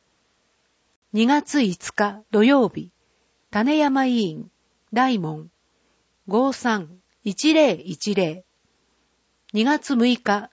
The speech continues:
日曜日、緑が丘青木医院、広岡、五二三七七七。二月十一日金曜日、赤羽医院、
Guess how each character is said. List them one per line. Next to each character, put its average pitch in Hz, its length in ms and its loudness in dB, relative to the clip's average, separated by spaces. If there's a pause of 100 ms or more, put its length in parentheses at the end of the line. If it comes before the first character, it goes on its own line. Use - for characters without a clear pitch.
日 208 300 -2
曜 247 240 4
日、 160 200 -12 (760)
緑 294 380 2
が 294 180 0
丘 180 320 -6
青 240 240 2
木 226 340 -2
医 165 60 -8
院、 151 180 -18 (540)
広 247 300 0
岡、 170 340 -14 (760)
五 220 300 4
二 202 320 -4 (300)
三 285 400 0
七 240 280 -2
七 202 320 -2
七。 185 380 -4 (1300)
二 214 120 0
月 294 300 -2
十 254 240 2
一 240 240 0
日 202 460 -4 (160)
金 269 300 2
曜 220 260 2
日、 156 200 -12 (760)
赤 294 400 2
羽 269 160 2
医 220 300 0
院、 151 200 -14